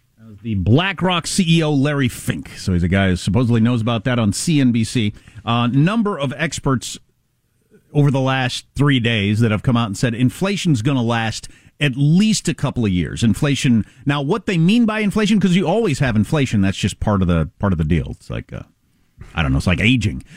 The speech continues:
But, um, but the goal is to have around two percent inflation, which is what we've had most of my adult working life. Um, so I don't know at what point they call it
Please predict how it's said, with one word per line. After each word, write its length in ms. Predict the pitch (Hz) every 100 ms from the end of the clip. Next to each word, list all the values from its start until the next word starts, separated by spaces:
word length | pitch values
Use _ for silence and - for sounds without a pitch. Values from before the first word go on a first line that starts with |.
| 180 104
But, 200 | 123 -
um, 260 | 123 120 117
but 240 | 123 127
the 80 | 123
goal 360 | 127 240 247 160
is 100 | -
to 80 |
have 160 | 135 127
around 300 | 120 107 107
two 160 | 233 247
percent 320 | 147 120 95
inflation, 500 | 85 98 82 - 143
which 180 | 95 -
is 120 | 82
what 160 | 92
we've 120 | 87 80
had 320 | 87 76 78
most 260 | 82 80 82
of 40 |
my 380 | 78 73 71 69 _ -
adult 480 | 78 69 76 - -
working 480 | 180 78 80 - 76
life. 260 | 90 120 - _ _ _ -
Um, 380 | 95 92 90 -
so 260 | - 190 -
I 120 | 170
don't 140 | 220
know 180 | 196 180
at 60 | 143
what 200 | 165 -
point 220 | 180 165
they 120 | 143
call 240 | - 156
it 100 | 135